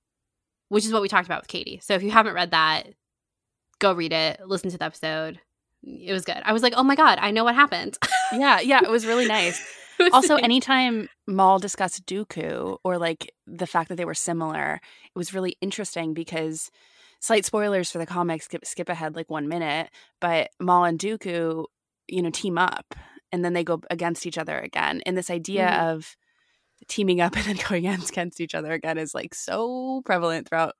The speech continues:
Speaker 2: Star
Speaker 1: So
Speaker 2: Wars.
Speaker 1: relevant, yeah.
Speaker 2: And then at the end, you, when you realize, "Wow, we're the same," we could have been fighting each o-, like, fighting with each other the entire time. Like, "Hello," that's
Speaker 1: Mm-hmm.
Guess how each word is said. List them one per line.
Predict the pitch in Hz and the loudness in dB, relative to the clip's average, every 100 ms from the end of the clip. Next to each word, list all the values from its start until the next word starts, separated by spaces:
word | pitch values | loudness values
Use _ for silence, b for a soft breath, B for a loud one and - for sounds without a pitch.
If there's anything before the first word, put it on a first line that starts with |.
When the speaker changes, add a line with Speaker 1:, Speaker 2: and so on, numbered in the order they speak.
| - | -16
Speaker 2:
Star | - 196 190 | -4 0 2
Speaker 1:
So | |
Speaker 2:
Wars. | 175 165 165 190 | 2 2 -2 -4
Speaker 1:
relevant, | - - 208 | -12 -16 -6
yeah. | 196 | 0
Speaker 2:
And | 185 | 2
then | 180 | 2
at | 185 | 2
the | 190 - | 0 4
end, | 247 220 | 4 4
you, | 196 196 | -2 -2
when | 185 | 0
you | 180 | 0
realize, | 170 165 160 160 170 | 0 2 0 -2 4
"Wow, | 202 190 | 8 8
we're | 175 | 8
the | 156 165 | 0 -6
same," | - 185 180 165 160 156 | -6 -4 -2 -4 -4 -8
we | 160 165 | -10 -10
could | 180 | -6
have | 165 156 | -6 -4
been | 165 160 156 156 - | -6 -4 -4 -6 -2
fighting | 156 160 | -2 0
each | 156 - | -2 -6
o-, | - | -6
like, | 165 - | -6 -2
fighting | 170 160 160 | 0 0 0
with | 160 160 | -2 -4
each | 165 | -6
other | 151 156 | -6 -8
the | 156 | -8
entire | - - 113 | -10 -10 -10
time. | - 110 | -6 -6
Like, | 175 175 | -6 -6
"Hello," | 202 220 254 226 220 B B B _ | 0 4 6 6 2 B B B _
that's | 190 196 - - 208 | 4 4 2 -4 -4
Speaker 1:
Mm-hmm. | 190 175 | -6 -10